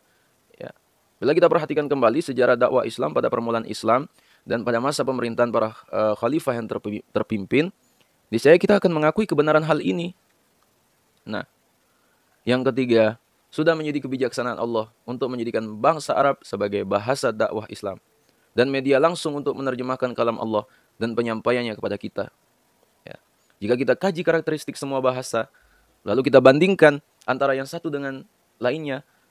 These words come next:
niscaya akan kita temukan bahwa bahasa Arab banyak memiliki keistimewaan yang tidak dimiliki oleh bahasa lainnya.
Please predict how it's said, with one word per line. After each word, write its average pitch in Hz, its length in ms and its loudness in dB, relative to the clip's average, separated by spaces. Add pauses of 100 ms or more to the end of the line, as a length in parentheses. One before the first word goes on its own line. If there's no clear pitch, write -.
(120)
niscaya 110 560 -2
akan 104 240 -6
kita 104 160 -6
temukan 113 320 -4
bahwa 107 240 -2
bahasa 104 240 -4
Arab 104 240 -2
banyak 147 480 -4
memiliki 131 400 -10
keistimewaan 117 720 -10
yang 113 40 -14
tidak 135 200 -2
dimiliki 113 400 -10
oleh 107 80 -4
bahasa 107 320 -8
lainnya. 98 400 -10